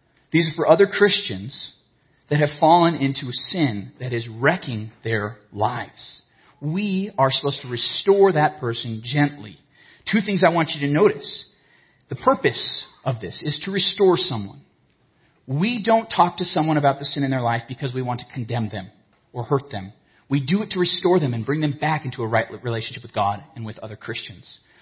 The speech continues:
We care about them. That's the purpose. It's not about, "Ugh, get out of our church. You're not good enough for us." No, we want them to have a right relationship with God. And the second thing, it says, "Do it gently."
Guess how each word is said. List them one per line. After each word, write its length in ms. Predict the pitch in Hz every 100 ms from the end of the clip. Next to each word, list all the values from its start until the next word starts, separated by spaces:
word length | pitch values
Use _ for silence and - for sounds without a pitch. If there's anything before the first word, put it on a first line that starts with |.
| -
We 100 | 156
care 300 | - 175 208
about 280 | 160 104 113
them. 100 | 113
That's 300 | 170 202 -
the 60 |
purpose. 720 | - - 214 - - - - - _ _
It's 140 | 135 -
not 160 | 175
about, 300 | 185 135 -
"Ugh, 240 | 175 127 - - _ -
get 120 | 156
out 120 | 151
of 80 | 143
our 100 | 123
church. 280 | - 131 -
You're 100 | 143
not 180 | 117 -
good 140 | 139
enough 180 | 123 95 -
for 160 | 101
us." 340 | 98 120 - - _ _ -
No, 180 | 180 220
we 120 | 196
want 380 | 170 175 214 196
them 140 | 156
to 80 | 143
have 160 | 139 131
a 40 |
right 320 | 117 123 139
relationship 640 | 143 123 120 - - 113 -
with 120 | -
God. 300 | 143 139 120 - - -
And 100 | 160
the 60 |
second 320 | 160 262 262 190
thing, 140 | 185
it 80 | 196
says, 180 | 196 165
"Do 220 | 180 254
it 100 | 214
gently." 640 | 147 226 302 208 185 113